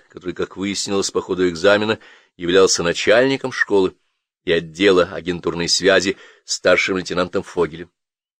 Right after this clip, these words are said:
Было заметно, что вопросы Фогеля особых трудностей курсантам не доставляли. Он, видимо, спрашивал их точно по учебной программе.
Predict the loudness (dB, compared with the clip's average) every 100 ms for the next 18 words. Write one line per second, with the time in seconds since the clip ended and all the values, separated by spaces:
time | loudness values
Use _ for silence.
0 | _ _ _ _ _ -2 2 4 2 0
1 | -2 -4 -10 -4 -2 0 -2 -2 -2 -2
2 | 0 4 4 2 4 4 4 0 -2 -4
3 | -6 -8 -6 -6 -6 -6 -6 -2 -2 -2
4 | -6 -8 -10 -2 0 4 4 2 -6 _
5 | _ _ _ -8 -6 -4 -4 -6 0 2
6 | 2 0 -6 -6 -2 2 2 2 -4 -8
7 | _ _ -14 -12 -2 -2 -2 -10 -8 -6
8 | -8